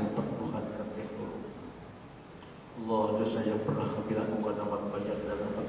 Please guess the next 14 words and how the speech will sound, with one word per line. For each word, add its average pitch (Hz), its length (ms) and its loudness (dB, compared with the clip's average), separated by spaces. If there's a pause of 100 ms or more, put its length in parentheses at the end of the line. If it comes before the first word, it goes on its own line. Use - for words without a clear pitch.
besar, - 360 -2 (920)
tapi 120 240 -2
kami 120 320 6
yakin 120 320 8
Maha - 240 6
Pemaafmu - 800 6
jauh 107 280 10
lebih 107 200 6
besar 107 400 2
dari 104 240 2
dosa 107 320 2
yang - 80 0
pernah 107 240 2
kami 107 160 -2